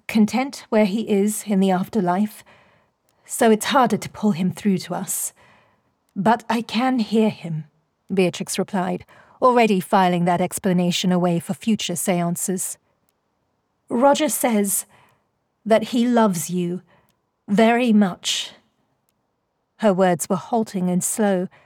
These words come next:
as though she were trying to repeat something heard from a great distance. "And that he is sorry. That you were right. He never should have left England on that ship."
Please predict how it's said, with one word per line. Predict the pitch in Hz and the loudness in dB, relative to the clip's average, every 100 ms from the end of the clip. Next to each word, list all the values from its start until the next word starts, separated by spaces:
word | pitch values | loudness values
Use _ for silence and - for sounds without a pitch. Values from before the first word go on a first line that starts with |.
| _ _ _ _ - | _ _ _ _ -4
as | 208 | 0
though | 294 320 | 0 -2
she | - | -4
were | 269 | -4
trying | - 240 254 220 | -4 -2 0 0
to | 214 | 0
repeat | 208 - 240 220 | 0 0 -6 -4
something | - 180 190 175 | -4 -2 -2 -2
heard | 156 202 185 | 0 -2 -2
from | 220 196 | 0 0
a | |
great | 180 196 196 - - | 0 0 -2 -2 -4
distance. | 214 - 185 175 - - - _ _ _ _ _ _ _ _ _ _ _ _ _ | -2 -2 -6 -8 -8 -14 -18 _ _ _ _ _ _ _ _ _ _ _ _ _
"And | 240 247 262 254 214 - _ _ _ _ _ _ _ _ _ | 2 2 4 2 -2 -8 _ _ _ _ _ _ _ _ _
that | 190 214 | -2 0
he | 254 240 | 0 0
is | 220 | 0
sorry. | - 233 190 175 208 220 _ _ _ _ _ _ _ _ _ _ _ _ _ _ _ - _ | 2 4 4 0 -4 -6 _ _ _ _ _ _ _ _ _ _ _ _ _ _ _ -20 _
That | 214 262 233 | 2 4 4
you | 262 | 4
were | 262 | 4
right. | 233 233 196 - - - - _ _ _ _ _ _ _ _ _ | 4 2 2 -2 -10 -12 -18 _ _ _ _ _ _ _ _ _
He | _ 269 254 | _ 0 2
never | 247 254 294 277 | 4 4 4 2
should | - 233 | 0 -2
have | 240 | -2
left | 190 214 - - | 2 2 0 -6
England | - 214 202 185 196 | 2 4 4 0 2
on | 190 | 2
that | 185 190 | 2 2
ship." | - - 190 - | -2 -2 -4 -6